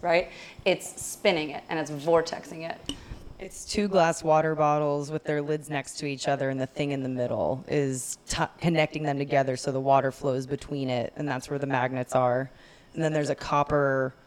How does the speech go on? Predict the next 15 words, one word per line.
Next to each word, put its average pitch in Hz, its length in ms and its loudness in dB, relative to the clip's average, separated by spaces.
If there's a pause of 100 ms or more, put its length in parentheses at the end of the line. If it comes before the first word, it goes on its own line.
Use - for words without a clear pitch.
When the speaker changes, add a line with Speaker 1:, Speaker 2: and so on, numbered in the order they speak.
(180)
Speaker 2:
ring 147 600 2
that 151 140 4
also 135 380 0
is 131 140 -4
involved 131 340 -4
somehow. 135 640 -4
Speaker 1:
Yeah. - 260 -2 (380)
So 175 540 4 (920)
these 208 380 -2
two 202 200 -2
bottles 165 420 4
are 156 60 -2
just 156 360 -4
regular 156 500 0
water, 143 460 0